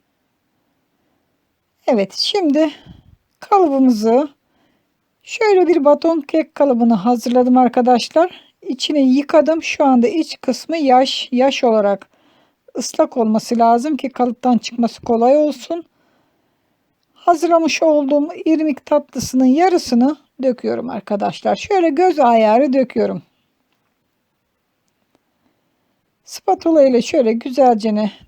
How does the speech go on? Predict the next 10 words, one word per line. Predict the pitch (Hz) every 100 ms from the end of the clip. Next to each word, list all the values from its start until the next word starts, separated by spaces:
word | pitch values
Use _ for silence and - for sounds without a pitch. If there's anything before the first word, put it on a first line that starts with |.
| _
düzeltiyoruz | _ 302 247 220 - 220 202 233 - -
her | 285 233
yerine | 208 196 202 -
eşit | 254 - 220
gelmesi | - 220 202 196 - 208
için. | - - 220 247 _ _ _ _ _ _ _ _ _ _ _ _ _ _ _ _ _ _ _ _ _ _ _ _ _ _ _ _ _ _ _ _
Şimdi | - - 311 277
kalan | - 370 392
yarısına | 403 381 381 349 - 277 233
da, | 247 311